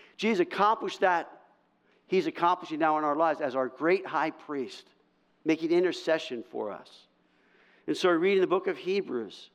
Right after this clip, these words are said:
"Therefore, in all things he hath made like his brethren, that he might be merciful and faithful high priest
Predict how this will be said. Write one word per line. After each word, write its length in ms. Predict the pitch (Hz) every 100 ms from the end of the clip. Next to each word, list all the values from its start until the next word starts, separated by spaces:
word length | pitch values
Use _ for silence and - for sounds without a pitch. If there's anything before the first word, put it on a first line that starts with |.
| _ _ _ _ -
"Therefore, 360 | 180 185 170
in 40 | 170
all 220 | 170 208
things 260 | 214 202 165
he 80 |
hath 160 | 175 165
made 160 | 160 156
like 220 | 170 185
his 140 | 160
brethren, 580 | - 156 180 151 143 147 - -
that 120 | 147
he 160 | 185
might 380 | 202 185 170 -
be 100 | 156
merciful 580 | 143 147 214 190 165 147
and 100 | 131
faithful 440 | - 220 214 165
high 200 | 139 156
priest 520 | 170 - 175 139 -